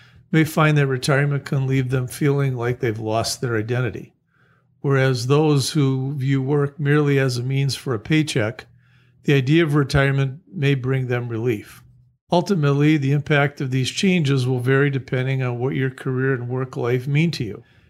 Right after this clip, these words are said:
As a starting point, consider addressing these questions. Aside from the paycheck, what other aspects of your job and career do you enjoy?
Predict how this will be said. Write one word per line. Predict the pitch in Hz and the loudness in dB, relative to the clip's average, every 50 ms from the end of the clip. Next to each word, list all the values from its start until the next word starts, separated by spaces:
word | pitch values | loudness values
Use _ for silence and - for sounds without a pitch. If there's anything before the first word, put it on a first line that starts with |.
| _ _ _ _ _ _ _ | _ _ _ _ _ _ _
As | - 143 135 131 | -2 0 0 0
a | 131 | -2
starting | - - - 185 185 190 180 151 | -2 0 2 2 4 4 2 0
point, | - - 156 151 151 151 147 - | -2 -2 -2 0 0 0 -2 -4
consider | - 143 131 - - 180 156 156 | -6 -6 -4 -2 0 0 0 0
addressing | 156 139 120 135 139 139 139 - - 151 139 135 | 0 0 0 0 0 0 0 0 0 -2 -2 0
these | 131 127 127 - | -2 -4 -4 -6
questions. | - - - 135 120 117 - - - 65 - - 151 - - - - _ - _ _ _ _ _ _ _ _ _ - _ _ _ _ _ _ _ _ - | -8 -6 -6 -4 -4 -4 -4 -6 -8 -12 -14 -14 -14 -14 -14 -16 -16 _ -20 _ _ _ _ _ _ _ _ _ -20 _ _ _ _ _ _ _ _ -8
Aside | - - 180 165 175 170 | -2 0 2 2 2 2
from | - - 185 160 | 0 -2 0 0
the | 151 | 0
paycheck, | 143 - 180 185 190 - - 156 131 120 123 - - | 0 2 2 2 2 2 0 -2 -2 -2 -2 -6 -6
what | 147 143 151 160 | -2 0 2 2
other | 165 156 147 151 147 147 | 2 2 2 2 0 2
aspects | 143 135 143 143 - - - 160 143 135 - - - | 2 0 0 0 -2 -4 -4 -4 -4 -2 -4 -4 -4
of | 147 131 127 | -4 -4 -2
your | 135 131 | -4 -6
job | 123 117 131 117 113 120 123 120 | -4 -2 -2 0 0 0 -2 -2
and | 127 127 120 | -4 -6 -6
career | - - 139 131 131 123 123 | -8 -8 -6 -4 -2 -2 -2
do | 120 120 | -4 -6
you | 123 127 131 | -6 -4 -4
enjoy? | 131 131 127 123 147 156 147 110 - | -4 -4 -2 0 0 0 0 -2 -6